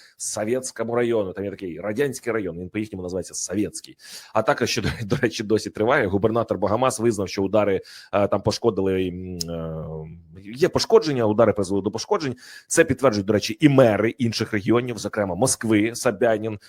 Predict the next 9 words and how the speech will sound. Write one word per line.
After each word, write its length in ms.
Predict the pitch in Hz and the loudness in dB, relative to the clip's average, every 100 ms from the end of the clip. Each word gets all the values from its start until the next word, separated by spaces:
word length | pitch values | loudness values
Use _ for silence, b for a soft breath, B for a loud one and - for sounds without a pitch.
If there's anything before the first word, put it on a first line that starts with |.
| B | B
е, 160 | 90 92 | -2 2
Калузької, 580 | 127 135 127 123 - 120 | 6 6 4 0 -2 0
Тверської, 500 | 123 123 - 147 135 | 0 0 0 2 2
Смоленської, 580 | 113 117 120 120 - 113 | 0 0 2 0 2 0
Ростовської 480 | 110 131 120 - | 2 0 -2 0
областей, 320 | 104 110 139 120 | 0 0 0 -2
а 20 | |
також 280 | 123 127 - | -2 -8 -6
Чувашії. 720 | - 117 127 110 87 82 | -4 0 2 0 -6 -12